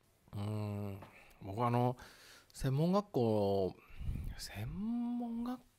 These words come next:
校ぐらいの頃かな。専門学校ぐらいの頃に、まあ、車好きですごい、あのー、学校でもまあ、車修理の勉強して、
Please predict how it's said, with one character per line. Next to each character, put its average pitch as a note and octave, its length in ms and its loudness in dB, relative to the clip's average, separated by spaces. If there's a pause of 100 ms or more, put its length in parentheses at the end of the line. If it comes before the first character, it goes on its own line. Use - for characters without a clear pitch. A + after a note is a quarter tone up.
(160)
校 A#3+ 300 -2
ぐ B3 100 0
ら A#3+ 100 0
い A3+ 40 0
の F#3 80 2
頃 F#3+ 220 2
か C#3+ 120 0
な。 C3 260 0 (1080)
専 D#3+ 260 -4
門 G#3 140 2
学 A#3 180 0
校 A#3+ 160 6
ぐ B3 80 6
ら A#3 100 6
い F#3 40 8
の C3+ 120 6
頃 A2+ 260 6
に、 G2 540 2 (1160)
ま C#3 160 -4
あ、 A2+ 100 -4
車 D#3 280 0
好 - 100 -6
き F3+ 560 2 (100)
で G#2+ 140 2
す - 180 -4
ご C#3+ 220 4
い、 E2+ 220 -2 (800)
あ A#2+ 80 0
の G2 760 2 (440)
ー、 - 40 -12
学 A#2+ 200 0
校 D3+ 140 4
で E3 100 8
も B2+ 140 4
ま G#2 120 4
あ、 F#2+ 40 0
車 G2+ 380 0
修 G2 220 0
理 D#2+ 440 -4 (260)
の G2+ 80 -4
勉 F#2 240 -2
強 F#2+ 140 -2
し - 100 -6
て、 D#2 300 -2